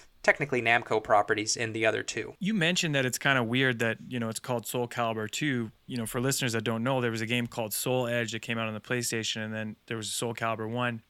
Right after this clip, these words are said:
Speaker 1: Mm-hmm.
Speaker 2: that was on the Dreamcast and also in the arcades.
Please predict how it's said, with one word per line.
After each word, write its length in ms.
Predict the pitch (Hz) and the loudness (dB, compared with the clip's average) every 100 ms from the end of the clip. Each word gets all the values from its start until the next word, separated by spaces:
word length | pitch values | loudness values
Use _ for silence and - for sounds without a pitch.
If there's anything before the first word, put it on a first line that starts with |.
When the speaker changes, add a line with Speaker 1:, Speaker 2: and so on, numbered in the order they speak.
| _ _ - | _ _ -12
Speaker 1:
Mm-hmm. 120 | 120 | 0
Speaker 2:
that 160 | 113 120 | 0 2
was 200 | 117 - | -2 -2
on 240 | 127 117 110 | -2 -2 -2
the 100 | 104 | -2
Dreamcast 800 | 117 190 180 143 113 110 - - _ _ - - - | 0 2 4 4 4 2 -4 -10 _ _ -20 -20 0
and 640 | 143 143 131 123 120 120 | 6 6 8 6 4 2
also 320 | 143 143 135 | 2 2 2
in 60 | 120 | 0
the 80 | 113 | 0
arcades. 640 | 101 135 123 104 101 | 0 2 2 0 -6